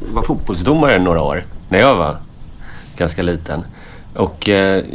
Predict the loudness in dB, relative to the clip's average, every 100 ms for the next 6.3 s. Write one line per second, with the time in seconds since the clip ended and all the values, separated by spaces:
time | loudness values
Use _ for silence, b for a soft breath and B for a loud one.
0 | -6 -4 -8 -6 2 4 6 4 4 2
1 | 2 4 4 4 0 0 2 2 2 -2
2 | -2 -2 -2 0 2 2 0 -2 -2 -2
3 | -2 -2 -2 -2 -4 0 2 4 2 2
4 | 2 2 2 -2 B B B -4 0 2
5 | 4 2 2 2 2 2 -4 B -18 -6
6 | 0 2 2